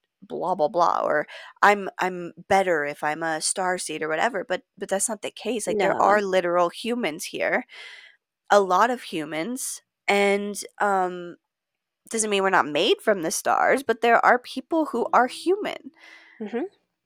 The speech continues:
Speaker 1: Who maybe believe that they're, they're not or whatever. Who knows? It doesn't matter, really. It's their journey, and if they, you know, whatever.
Speaker 2: Right.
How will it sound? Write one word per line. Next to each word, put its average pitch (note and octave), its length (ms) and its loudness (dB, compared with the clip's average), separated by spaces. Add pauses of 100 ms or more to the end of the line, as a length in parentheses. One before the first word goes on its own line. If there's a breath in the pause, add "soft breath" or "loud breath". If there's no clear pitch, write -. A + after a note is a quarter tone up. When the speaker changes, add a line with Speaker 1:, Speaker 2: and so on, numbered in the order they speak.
(720)
Speaker 1:
Who A3 220 0
maybe G3+ 440 -2
believe F#3 600 -4
that - 180 -2
they're, D3+ 280 0
they're D#3 180 0
not D3+ 320 2
or G3+ 80 2
whatever. E3 300 2
Who C4 180 -4
knows? D3+ 260 0
It F#3 80 -10
doesn't F3+ 260 -2
matter, D3 380 -2
really. C#3 460 0
It's - 180 -8
their E3 140 -2
journey, D3+ 460 -8
and D#3 120 -8
if D3+ 180 -10
they, D#3 240 -4 (120)
you G3+ 100 0
know, D3 120 4
whatever. D#3+ 480 4 (260 loud breath)
Speaker 2:
Right. A3 260 -2